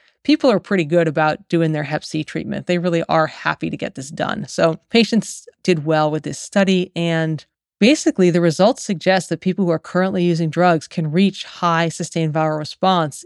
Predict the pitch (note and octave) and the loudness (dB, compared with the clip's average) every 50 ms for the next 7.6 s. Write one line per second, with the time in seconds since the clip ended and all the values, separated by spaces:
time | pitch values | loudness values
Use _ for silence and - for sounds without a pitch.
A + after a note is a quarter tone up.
0 | - - F3+ F3 F3 E3+ E3 - D#3+ D3 - E3+ F3+ F#3+ - G#3+ G3 F3 - E3+ | -6 -2 0 0 0 0 -2 -2 -4 -2 2 2 2 2 2 0 -2 -2 -2 -6
1 | D#3 - - E3+ E3+ E3 D#3 D3+ D3+ D3 - - _ _ _ _ _ _ _ _ | -8 -2 0 0 2 2 0 -2 -4 -8 -12 -16 _ _ _ _ _ _ _ _
2 | - F#3+ F3+ - - E3+ F3+ F3 F3+ F3 D3+ D#3+ D#3 - - - E3 D#3+ D3+ D3 | 0 0 0 2 0 2 2 2 2 2 0 0 -4 -4 -6 -6 -6 -6 -4 -4
3 | D3+ - - D3 C#3+ - - E3 D#3 D#3 D#3+ E3 D3+ - - D#3 D#3 D3+ C#3+ D3 | -6 -6 -6 -8 -8 -6 -4 -2 -2 0 0 -2 -2 -2 -2 -2 -2 -2 -4 -8
4 | - _ _ _ _ _ _ - F3+ F3+ D#3+ - D#3+ D#3+ D#3 D3 - - A#3+ B3 | -12 _ _ _ _ _ _ 0 0 0 0 0 -2 -2 -2 -2 0 2 2 2
5 | G#3+ - _ - A3 G#3 G3+ G3 G3 - G#3 G3 F#3 F#3 F3+ F3 F3+ F3 - F3 | 2 0 _ 2 4 4 4 4 2 2 2 2 4 4 2 2 0 0 0 0
6 | E3 D#3+ D#3+ D3+ - D#3+ D3+ - - D#3+ D3+ D3 C#3+ D3 D3 D#3 - D#3+ D#3 D#3+ | 0 0 0 -2 -4 -6 -6 -6 -8 -8 -8 -8 -8 -8 -8 -8 -8 -8 -8 -8
7 | D3+ C#3 C3+ C#3 - - - - - - - - | -10 -10 -10 -10 -10 -10 -10 -12 -14 -16 -16 -18